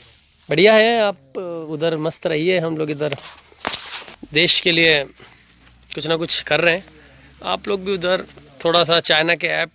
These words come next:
को डिलीट करो यार, बायकॉट करो उनका, और उनके प्रोडक्ट्स को भी बायकॉट करो यार।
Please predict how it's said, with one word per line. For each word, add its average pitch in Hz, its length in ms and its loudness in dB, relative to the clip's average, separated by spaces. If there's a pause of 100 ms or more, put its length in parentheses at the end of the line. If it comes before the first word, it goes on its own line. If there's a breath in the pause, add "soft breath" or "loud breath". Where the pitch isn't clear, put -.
को 175 60 -8
डिलीट 156 320 -6
करो 156 200 -6
यार, 147 260 -6 (560)
बायकॉट 143 380 2
करो 170 240 4
उनका, 147 280 -2 (800 soft breath)
और 202 320 2 (720 loud breath)
उनके 175 300 -4
प्रोडक्ट्स 180 420 -2
को 226 120 0
भी 202 120 -6
बायकॉट 196 420 2
करो 185 160 0
यार। 170 240 0